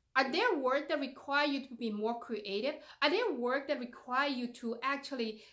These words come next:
sit down and do something? And then there's some work that you could probably do as it go. You want to t-, take a look at the work that you have. Let me give you an example.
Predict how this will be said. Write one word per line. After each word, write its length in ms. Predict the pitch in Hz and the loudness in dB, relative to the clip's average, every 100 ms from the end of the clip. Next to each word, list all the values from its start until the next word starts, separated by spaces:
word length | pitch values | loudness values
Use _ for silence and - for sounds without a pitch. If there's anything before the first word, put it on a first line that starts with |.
| _ | _
sit 440 | - - 320 294 277 | -6 0 2 0 0
down 280 | 247 247 247 | 0 0 0
and 180 | 220 - | -4 -2
do 160 | 240 285 | -2 -2
something? 720 | - 302 302 311 320 349 349 - - - | 0 0 2 0 2 2 0 -10 -20 0
And 120 | 294 | 6
then 140 | 359 392 | 6 6
there's 180 | 392 | 2
some 280 | - 330 311 | 2 2 4
work 200 | 403 415 | 4 2
that 100 | 330 | 0
you 140 | 285 302 | 0 -2
could 160 | 311 | -6
probably 360 | - 403 392 240 | 0 2 4 2
do 240 | 320 302 | -2 -2
as 220 | 247 240 226 | -4 -6 -6
it 160 | - | -4
go. 320 | 208 226 415 - - - - - | 0 0 0 -6 -18 -20 -18 6
You 260 | 330 359 | 8 8
want 320 | 339 359 392 381 | 8 8 8 4
to 80 | 370 | 0
t-, 180 | - - - _ | -4 -14 -18 _
take 180 | 349 392 | -2 2
a 40 | |
look 240 | 370 359 349 | 4 6 4
at 120 | 294 | 0
the 60 | 247 | 0
work 400 | 233 294 302 - | 0 0 -2 -6
that 180 | 247 220 | -6 -2
you 120 | 220 | -4
have. 300 | 226 269 202 - - - - | 0 -2 -2 -6 -20 -20 -2
Let 140 | 269 359 | 4 4
me 80 | 440 | 6
give 120 | 453 415 | 4 4
you 220 | 403 359 | 4 4
an 180 | 359 254 | 2 -4
example. 500 | 269 269 226 196 | -2 0 0 -4